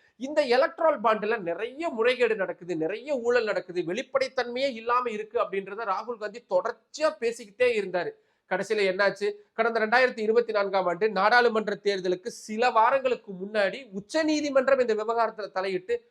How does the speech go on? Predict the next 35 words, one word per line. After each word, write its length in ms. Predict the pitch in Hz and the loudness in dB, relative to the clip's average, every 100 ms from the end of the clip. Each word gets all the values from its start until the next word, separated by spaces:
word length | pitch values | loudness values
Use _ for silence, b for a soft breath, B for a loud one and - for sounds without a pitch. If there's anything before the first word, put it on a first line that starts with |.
| _ | _
"ஆமா, 360 | 160 185 185 175 - b | -2 0 0 -2 -6 b
இந்த 220 | - 170 180 | -2 4 4
எலக்ட்ரல் 420 | 247 - 262 208 | 4 4 2 4
பாண்ட்ல 340 | 196 180 233 | 2 2 -2
ஏதோ 260 | 190 180 220 | -2 -2 -2
தவறு 300 | 196 294 202 | 0 0 -2
இருக்கு, 340 | 165 - 330 - | -4 -8 -20 -6
நாங்க 280 | 175 180 180 | -4 -2 -4
இந்த 220 | 165 214 | -4 -6
தேர்தல் 440 | - 220 254 247 | 2 4 4 0
பத்திர 400 | 208 - 190 180 | -2 -6 -4 -2
முறையை 340 | 165 190 190 294 _ _ | -2 -2 -2 -6 _ _
ரத்து 320 | 185 196 339 - | -2 -2 -4 0
செய்யறோம்" 360 | 220 202 202 - | 2 2 -2 -6
அப்படின்ற 360 | 160 185 196 | -2 0 2
ஒரு 140 | 247 220 | 2 2
அதிரடி 380 | 185 185 277 240 | 2 0 -4 -4
தீர்ப்பை 300 | 202 - 196 | -6 -2 2
வழங்கியிருந்தாங்க. 640 | 175 180 175 156 160 151 - _ _ _ | 2 0 -4 -2 -4 -6 -14 _ _ _
உச்ச 220 | 262 - | -6 0
நீதிமன்றம் 500 | 359 330 277 254 254 | 2 2 2 4 4
இப்படியான 380 | 247 240 240 233 | 4 2 4 4
தீர்ப்புகளை 500 | 220 262 294 240 214 | 2 -2 -4 0 2
வழங்குனாங்க 680 | 180 190 220 220 202 196 180 | 4 4 4 2 0 2 -2
அப்படின்னா, 440 | 156 156 147 233 254 | -2 -6 -4 -4 -6
மத்திய 420 | - 175 190 277 226 | -6 -4 -2 2 4
பாஜக 420 | 208 220 247 240 | 4 4 2 2
அரசு 540 | 175 156 151 254 330 _ | 2 0 -4 -8 -10 _
ஆர்டினன்ஸ்னு 680 | - 208 311 320 285 254 262 | 2 6 6 4 -4 -6 -10
சொல்லக்கூடிய 600 | 269 226 208 185 175 165 | -4 0 0 -2 -4 0
அவசர 440 | 226 202 277 294 277 | 2 2 0 0 -2
சட்டத்தின் 480 | 247 214 202 180 175 | -2 -6 -8 -6 -6
மூலியமா 220 | 170 202 | -2 -2
அதை 180 | 226 175 | -2 -2
நீர்த்து 280 | 214 262 | -6 -6